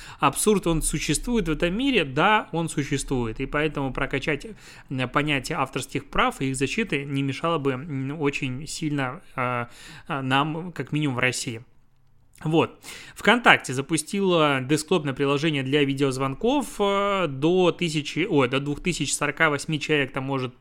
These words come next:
присутствовать. Приложение бесплатное, есть Windows, Mac, O S и даже Linux. А, я давно про него не слышал, что им кто-то пользуется, но, оказывается, да. А, и дальше говорят, что лимита на количество людей вообще не будет. Ну, то есть пока две тысячи сорок восемь, потом уберут.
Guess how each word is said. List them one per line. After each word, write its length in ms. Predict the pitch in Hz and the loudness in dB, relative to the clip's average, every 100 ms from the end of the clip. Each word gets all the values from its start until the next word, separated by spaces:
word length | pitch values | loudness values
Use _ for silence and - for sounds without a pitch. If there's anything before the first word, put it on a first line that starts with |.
| - | -6
присутствовать. 680 | 139 123 139 123 - 220 - | -4 -4 -6 -10 -2 -2 -2
Приложение 420 | 127 131 135 127 | -4 -2 -4 -6
бесплатное, 520 | 127 - 143 127 127 | -6 0 0 0 -2
есть 240 | 123 120 139 | -6 -6 -4
Windows, 380 | 135 123 120 | -2 -2 -6
Mac, 280 | 135 131 127 - - - - - | -2 -2 -2 -14 -18 -16 -16 -2
O 200 | 143 143 | 2 2
S 280 | 135 131 - | 2 -2 -4
и 40 | |
даже 360 | 127 123 127 120 | -2 0 0 -4
Linux. 520 | 117 131 240 - - | -4 -4 -2 -4 -4
А, 340 | 147 135 139 135 131 | -4 0 0 0 -2
я 100 | 131 | -2
давно 240 | 135 139 131 | 0 0 -2
про 160 | 131 | -4
него 160 | 127 127 | -6 -6
не 120 | 127 | -6
слышал, 320 | - 147 135 | -2 -2 -2
что 160 | 120 135 | -8 -8
им 80 | 127 | -6
кто-то 240 | 135 123 | -4 -4
пользуется, 400 | 123 127 120 - | -2 -4 -4 -6
но, 80 | 123 | -8
оказывается, 400 | 120 117 117 131 | -6 -6 -4 -4
да. 260 | 127 143 - - - - | 0 0 -2 -16 -16 -4
А, 580 | 156 131 131 127 127 131 220 | 2 2 4 2 2 0 0
и 220 | 156 151 | 0 2
дальше 360 | 139 214 - | 2 0 0
говорят, 240 | 151 151 185 | 0 2 0
что 140 | 143 | -2
лимита 320 | 135 160 160 | -2 -2 -2
на 100 | 131 | -4
количество 360 | 127 143 139 143 | -2 -2 -2 -4
людей 240 | 131 170 | 0 2
вообще 200 | 180 - | 2 -2
не 80 | 143 | -4
будет. 260 | 127 113 127 | -4 -6 -6
Ну, 80 | 139 | -6
то 100 | 127 | -6
есть 180 | - | -4
пока 340 | - 143 147 123 | -4 0 2 2
две 160 | 127 | -2
тысячи 360 | 123 127 - - | -2 -4 -4 -8
сорок 280 | - 151 - | -4 -6 0
восемь, 260 | 285 - 131 | -2 0 -4
потом 380 | - 170 151 | 0 0 0
уберут. 440 | 139 135 139 110 | -2 0 0 0